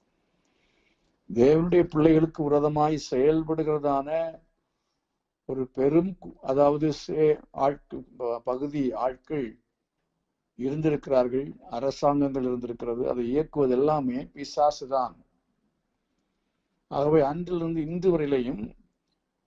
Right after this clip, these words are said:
அரசாங்கங்களை இயக்குவதிலே ஒரு பெரும் பங்கு பிசாசுக்குண்டு. அதை நீங்கள்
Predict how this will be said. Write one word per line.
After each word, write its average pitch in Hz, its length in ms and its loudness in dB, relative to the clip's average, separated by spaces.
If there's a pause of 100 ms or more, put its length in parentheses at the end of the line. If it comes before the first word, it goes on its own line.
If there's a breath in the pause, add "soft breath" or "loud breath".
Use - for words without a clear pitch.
(160)
அரசாங்கங்களை 175 920 2 (240)
இயக்குவதிலே 147 1300 -2 (640)
ஒரு 123 460 0
பெரும் 147 360 0
பங்கு 131 360 0
பிசாசுக்குண்டு. 127 920 -4 (2250)
அதை 160 360 4
நீங்கள் 156 560 2